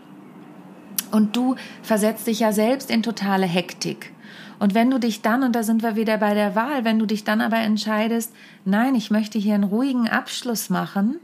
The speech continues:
ich möchte, dass die Leute mit einem ruhigen Gefühl rausgehen und deshalb nehme ich mir jetzt diese Zeit“, dann hat das wieder eine ganz andere Wirkung,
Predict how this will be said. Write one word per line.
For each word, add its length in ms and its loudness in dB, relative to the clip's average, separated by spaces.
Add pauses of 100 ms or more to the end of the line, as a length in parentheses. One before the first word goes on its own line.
(840)
ich 180 -10
möchte, 500 2 (480)
dass 240 -2
die 100 0
Leute 280 2
mit 200 0
einem 160 2
ruhigen 440 0
Gefühl 440 -2
rausgehen 1120 -2 (360)
und 160 0
deshalb 380 0
nehme 280 4
ich 140 -4
mir 120 2
jetzt 320 -2
diese 260 -6
Zeit“, 560 -6 (440)
dann 200 -2
hat 140 -2
das 200 -6
wieder 340 0
eine 260 -2 (100)
ganz 420 0
andere 600 2
Wirkung, 600 0